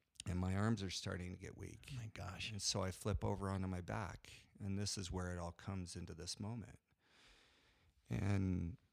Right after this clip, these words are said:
Speaker 1: and I say, "This is it. You know, I've given everything that I have. I'm afraid of what's next. Uh, I, like, I want to stay.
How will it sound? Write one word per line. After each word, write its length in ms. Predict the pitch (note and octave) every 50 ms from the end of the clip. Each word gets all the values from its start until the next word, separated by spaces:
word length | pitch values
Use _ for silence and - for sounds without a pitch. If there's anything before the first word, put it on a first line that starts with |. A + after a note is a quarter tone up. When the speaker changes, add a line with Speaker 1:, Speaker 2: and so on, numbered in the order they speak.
| _ _ _ _ _ - -
Speaker 1:
and 160 | F#2+ F#2 F#2
I 80 | F#2 F2+
say, 200 | - - F2+ F2+
"This 240 | F#2 F#2+ - -
is 120 | - E2+ G#2
it. 280 | A#2 C3+ C3+ - - _ _ _ _ _ -
You 100 | F#2+ F#2
know, 120 | F#2 F#2+
I've 160 | G2 F#2 G2 G#2
given 280 | A2 G2 G2 G2 - - -
everything 500 | G2 G2+ G2 G#2 G2+ - - A2+ G#2+ G#2
that 120 | G2+ G2
I 80 | G2 F#2
have. 460 | E2 D#2+ E2 D#2+ E2 F2 F2+ G#2 - - - - - - - _ _ _ _ _ _ _ - - -
I'm 100 | F2+ E2+
afraid 600 | - - - - E2+ F2 E2+ E2+ F2+ F#2+ G#2+ A#2 - - _ _ _ _ _ _ _ _ _ _ _ _ _ _ - -
of 340 | F2+ F2+ F2 E2 E2 - - - -
what's 300 | D3 F#2+ F#2+ - - -
next. 640 | F2+ E2 E2+ F#2+ B2 - - - - - - - - - - - _ _ _ _ _ _ - - - _ _ _ _ _ _ _ _ - _ _ _ _ _ - -
Uh, 80 | F#2 E2+ - _ _ _ _ _ _ _ _ _ _ _ _ - -
I, 100 | F#2+ F#2
like, 240 | F#2 F#2+ F#2+ F2+ - _ _ _ - _ - _ _ _ _ _ _ _ _ _ _ - - _ _ - _ - - _ _ _ _ - -
I 60 | F#2+
want 340 | - E2+ F2+ F#2+ G#2 - -
to 100 | - -
stay. 480 | F2 - - - F2 F2 D#2+ E2 E2+